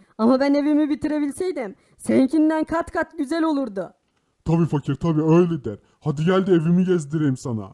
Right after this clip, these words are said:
Speaker 2: Hadi fakir gel, takip et beni. İşte benim evim burası.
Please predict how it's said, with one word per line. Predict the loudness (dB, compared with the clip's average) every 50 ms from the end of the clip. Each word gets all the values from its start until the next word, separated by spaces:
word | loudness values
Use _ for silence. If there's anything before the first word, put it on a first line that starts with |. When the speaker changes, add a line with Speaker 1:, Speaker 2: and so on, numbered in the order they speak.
| -16 _
Speaker 2:
Hadi | -6 -4 -4 -2
fakir | -2 -2 -4 -4 -4 -4 -2
gel, | -2 -4 -4
takip | -4 -4 -6 -6 -6 -6 -6 -4 -4
et | -4 -4 -4 -6
beni. | -6 -6 -6 -8 -12 -16 _ _ _ _ -18 -18
İşte | -16 -10 -4 -4 -2 0
benim | 2 4 4 4
evim | 4 2 2 2 0 0 0
burası. | 0 -2 -2 -4 -6 -8 -12